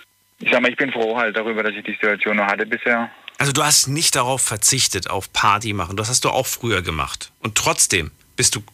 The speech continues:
Speaker 2: bist du über die Runden gekommen, ohne dass du nichts mehr hattest?
Speaker 1: Ja. Also
Speaker 2: Okay.
Speaker 1: früher war mit Freunden Freitag, Samstag, teilweise sogar sonntags Party
Speaker 2: Mhm.
Speaker 1: gemacht. Und ohne Probleme. Ich war der Erste in der Clique, wo ein Auto hatte.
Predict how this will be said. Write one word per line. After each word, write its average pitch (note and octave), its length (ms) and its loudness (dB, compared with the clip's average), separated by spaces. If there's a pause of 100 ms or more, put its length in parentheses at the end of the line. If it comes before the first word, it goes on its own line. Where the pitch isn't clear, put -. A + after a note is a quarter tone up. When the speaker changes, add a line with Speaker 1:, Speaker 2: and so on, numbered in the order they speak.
Speaker 2:
bist - 220 0
du G2 160 -2
über G#2 160 -2
die F#2+ 80 -2
Runden G2+ 320 -4
gekommen, F#2 340 -4
ohne F2 440 0
dass - 180 0
du F#2 100 -2
nichts F2+ 260 0
mehr F2 120 -6
hattest? - 400 -2 (1400)
Speaker 1:
Ja. - 200 4 (600)
Also - 240 0
Speaker 2:
Okay. A2 100 -8
Speaker 1:
früher C3 240 2
war A2 220 2
mit A2 260 -6
Freunden A2+ 380 -2
Freitag, A2+ 480 0
Samstag, A2 560 -2 (300)
teilweise G#2+ 420 2
sogar G2 220 -2
sonntags G#2+ 440 -2
Party G#2+ 280 2
Speaker 2:
Mhm. G#2+ 60 -4
Speaker 1:
gemacht. G#2 360 -4 (1300)
Und G#2+ 200 -2
ohne A#2+ 320 2
Probleme. G2+ 640 0 (240)
Ich - 100 -2
war B2 80 4
der B2 120 4
Erste A#2+ 280 0
in G#2+ 120 -8
der G#2+ 100 -4
Clique, A2+ 340 -4
wo G2+ 80 -2
ein G2 60 -4
Auto B2 340 0
hatte. A#2 320 -4